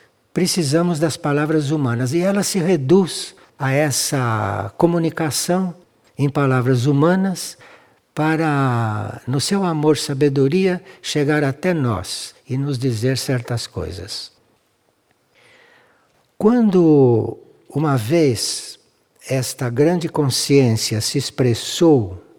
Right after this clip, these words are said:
aqui no reino humano, não se pode dizer que ela se materializou, porque uma consciência como esta não cabe num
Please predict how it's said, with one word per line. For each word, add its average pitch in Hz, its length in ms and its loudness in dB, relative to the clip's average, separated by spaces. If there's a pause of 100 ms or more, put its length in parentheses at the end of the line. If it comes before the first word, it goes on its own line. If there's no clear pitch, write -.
(180)
aqui 120 260 -4
no 131 140 4
reino 120 380 2
humano, 107 600 0 (920)
não 143 180 -2
se 190 140 -6
pode 185 260 -2
dizer 139 340 2
que - 80 -6
ela 135 140 0
se - 180 -4
materializou, 127 1120 -2 (400)
porque 127 240 -4
uma 175 140 0
consciência 147 680 0
como 123 240 0
esta 147 300 0
não 156 180 -2
cabe 120 460 -2
num 107 460 -4